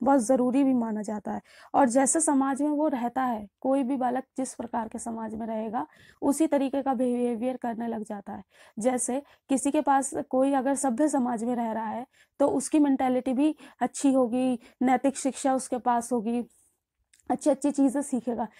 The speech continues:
लेकिन जहाँ कोई असभ्य समाज में रह रहा है, तो उसको, अ, चीज़ों को समझने में उ-, उसका एक अलग point of view होगा उस सामाजिकता को समझने में, और वो उसी के ही प्रति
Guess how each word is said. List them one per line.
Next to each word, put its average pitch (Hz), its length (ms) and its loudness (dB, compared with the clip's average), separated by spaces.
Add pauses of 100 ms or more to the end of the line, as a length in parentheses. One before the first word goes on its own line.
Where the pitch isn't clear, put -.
(180)
लेकिन 277 280 4
जहाँ 269 300 0
कोई 294 260 0
असभ्य 262 480 0
समाज 233 380 -4
में 226 120 -6
रह 226 140 -4
रहा 226 160 -4
है, 277 60 -4 (320)
तो 294 160 4
उसको, 269 260 -2
अ, 320 140 4 (760)
चीज़ों 262 340 4
को 285 420 2 (300)
समझने 262 520 4
में 262 300 2 (200)
उ-, 254 160 -2 (140)
उसका 302 340 2
एक 330 200 4
अलग 277 260 2
point 262 220 0
of 240 100 0
view 254 220 2
होगा 262 320 0 (360)
उस - 360 0
सामाजिकता 254 1040 0
को 302 200 2
समझने 233 500 0
में, 220 180 -4
और 320 140 4
वो 370 140 6
उसी 311 320 0
के 320 100 0
ही 339 120 2
प्रति 311 440 -4